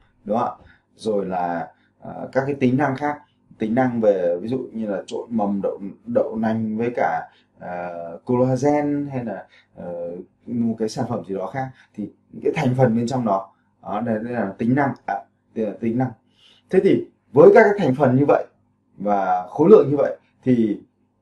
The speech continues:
chuyển sang lợi ích là gì? Ví dụ như khối lượng như vậy thì bạn sẽ được gì?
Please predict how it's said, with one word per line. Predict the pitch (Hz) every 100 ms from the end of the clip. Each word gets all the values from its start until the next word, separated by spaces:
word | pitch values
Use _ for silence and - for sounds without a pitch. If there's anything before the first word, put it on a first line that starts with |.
| _ _
chuyển | - 143 110
sang | 143
lợi | 143 -
ích | 175
là | 131
gì? | 196 - _
Ví | 160 196
dụ | 180
như | 175
khối | 156 156 196
lượng | -
như | 151
vậy | 147 - 113
thì |
bạn | 110 107 -
sẽ | 123 123 131 _ _
được | 110 110
gì? | 95